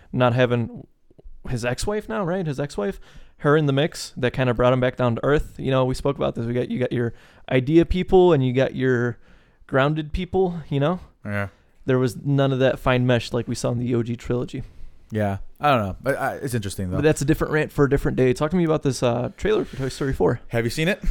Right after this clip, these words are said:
Speaker 1: Yeah.
Speaker 2: How, how, okay. Uh, let me, let me, let me, let me talk about it. First off, uh,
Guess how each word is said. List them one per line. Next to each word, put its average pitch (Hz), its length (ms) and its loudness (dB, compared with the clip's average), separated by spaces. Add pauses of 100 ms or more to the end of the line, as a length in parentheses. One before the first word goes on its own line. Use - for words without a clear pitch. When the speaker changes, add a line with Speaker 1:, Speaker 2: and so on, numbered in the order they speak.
(280)
Speaker 1:
Yeah. 127 280 2 (420)
Speaker 2:
How, 135 140 0
how, 123 220 -4
okay. 110 260 -2 (280)
Uh, 123 360 6
let 123 100 0
me, 123 60 -2
let 117 100 0
me, 104 120 -4
let 107 180 -10
me, 104 80 -6
let 95 120 -6
me 92 100 -8
talk 85 140 -10
about 82 140 -12
it. - 120 -18
First 196 220 2
off, 104 200 -2 (400)
uh, 104 600 0